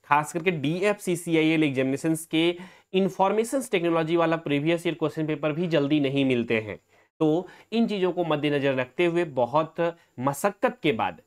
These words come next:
प्रीवियस ईयर क्वेश्चन पेपर को खोज करके मैंने देखा, इंपॉर्टेंट क्वेश्चंस को भी देखा और इंपॉर्टेंट टॉपिक्स को भी देखा। सभी चीज़ों को मैंने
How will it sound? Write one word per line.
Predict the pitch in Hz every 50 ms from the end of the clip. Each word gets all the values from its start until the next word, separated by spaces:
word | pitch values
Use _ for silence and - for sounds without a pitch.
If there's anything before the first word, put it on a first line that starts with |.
| _ _
प्रीवियस | - 165 165 160 170 175 185 185 185 -
ईयर | 175 160
क्वेश्चन | 156 - 143 - 156 139
पेपर | 143 143 135 147
को | 139 143 135
खोज | - - 139 139 147 143
करके | 147 160 147 147 156 170 175 175 - - - _ _
मैंने | 123 139 151 156 151 151 156 151 - - - _ -
देखा, | 120 113 139 143 139 - - 156 156 160 - -
इंपॉर्टेंट | 131 123 - - 127 120 131 123 117
क्वेश्चंस | 117 - - 147 - - 175 170 165
को | - 175
भी | 165 165 160
देखा | 160 160 156 - 165 170 170 - - - - _
और | 147 151 151 156 -
इंपॉर्टेंट | 156 147 147 131 143 135 135 139 131 131 120 -
टॉपिक्स | 147 143 151 - 220 190 - -
को | - 185
भी | 175 180
देखा। | 165 175 170 - 196 208 226 _ _ _
सभी | _ - - 233 220 220 190
चीज़ों | 196 185 185 190
को | 185 - 185 170
मैंने | 165 160 165